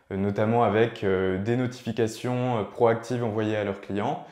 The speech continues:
ou une page de suivi sur leur propre site internet.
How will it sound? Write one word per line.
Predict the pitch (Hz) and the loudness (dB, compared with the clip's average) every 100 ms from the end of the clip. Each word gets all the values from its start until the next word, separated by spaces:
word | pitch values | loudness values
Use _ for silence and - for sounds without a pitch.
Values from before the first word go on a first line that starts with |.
| - - _ _ | -20 -20 _ _
ou | 131 151 143 | 0 2 2
une | 117 | 4
page | 127 127 | 2 2
de | |
suivi | 120 - 110 120 143 | -2 -2 -2 0 -2
sur | 139 156 143 | -2 0 2
leur | 135 | 0
propre | 135 117 120 | -2 -4 -4
site | 127 120 | -4 -6
internet. | 110 101 87 - - | -6 -8 -8 -10 -16